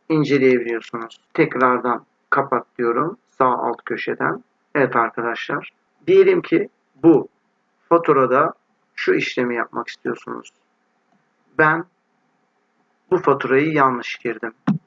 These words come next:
Silmek istiyorum. Şurayı açıyorsunuz arkadaşlar. Çıkar komutuyla çıkarıyorsunuz.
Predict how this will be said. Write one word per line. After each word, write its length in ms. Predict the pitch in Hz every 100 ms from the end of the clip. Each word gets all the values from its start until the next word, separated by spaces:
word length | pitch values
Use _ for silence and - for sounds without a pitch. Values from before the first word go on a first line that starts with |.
| _ _ _ _ _ _ _
Silmek 320 | 156 139 120
istiyorum. 440 | - - 123 117 - _ _ _ _ _ _ _ _ _ _
Şurayı 380 | - 170 139 131
açıyorsunuz 540 | 143 139 139 - 123 120
arkadaşlar. 800 | 120 - 120 117 - 156 180 - _ _ _ _ _
Çıkar 400 | - 180 151 123
komutuyla 600 | 131 127 120 127 123 170 - _ _ _
çıkarıyorsunuz. 680 | - - 135 110 104 _ _